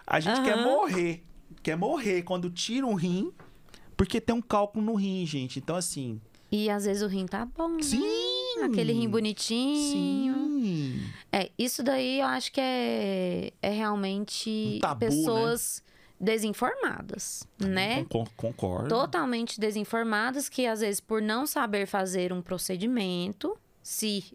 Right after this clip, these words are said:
Speaker 2: for necessário,
Speaker 1: Necessário,
Speaker 2: né?
Speaker 1: né?
Speaker 2: Porque
Speaker 1: Nem todo
Speaker 2: nem
Speaker 1: cálculo
Speaker 2: to-
Speaker 1: no rim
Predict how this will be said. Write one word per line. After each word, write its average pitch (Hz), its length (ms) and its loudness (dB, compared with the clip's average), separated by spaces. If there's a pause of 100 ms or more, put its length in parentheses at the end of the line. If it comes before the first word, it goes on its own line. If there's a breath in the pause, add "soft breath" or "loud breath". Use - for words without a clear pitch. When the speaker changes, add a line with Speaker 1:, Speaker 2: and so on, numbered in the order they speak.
(140)
Speaker 2:
for 202 300 0
necessário, 175 540 2
Speaker 1:
Necessário, 190 560 2
Speaker 2:
né? 190 160 2
Speaker 1:
né? 160 60 -2
Speaker 2:
Porque 196 480 0 (280 loud breath)
Speaker 1:
Nem 160 220 2
todo 156 320 2
Speaker 2:
nem 104 80 -2
Speaker 1:
cálculo 139 340 4
Speaker 2:
to- 143 120 2
Speaker 1:
no 135 60 4
rim 120 300 -2